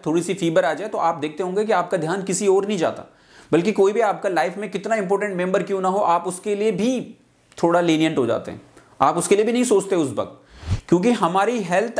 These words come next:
हमारे लिए सबसे ज़्यादा ज़रूरी है। वो बोलते हैं ना, लाइफ में हमारा जो सबसे सच्चा दोस्त है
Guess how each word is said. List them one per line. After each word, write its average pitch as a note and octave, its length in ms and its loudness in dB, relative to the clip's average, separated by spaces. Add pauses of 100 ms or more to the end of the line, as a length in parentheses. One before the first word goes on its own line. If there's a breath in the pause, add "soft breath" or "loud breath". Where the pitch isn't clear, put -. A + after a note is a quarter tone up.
(160)
हमारे D#3+ 340 0
लिए G#3 160 -2
सबसे G3+ 640 0
ज़्यादा C#3 500 0
ज़रूरी C3 520 0
है। G2+ 360 -12 (320 loud breath)
वो G3+ 60 8
बोलते F#3 300 2
हैं - 60 -2
ना, B3+ 160 2
लाइफ D3 340 2
में G#3 400 -6 (440 soft breath)
हमारा G3 200 4
जो A#3 120 0
सबसे A#3+ 400 0
सच्चा A3+ 360 0
दोस्त F#3 440 0
है G2+ 120 -14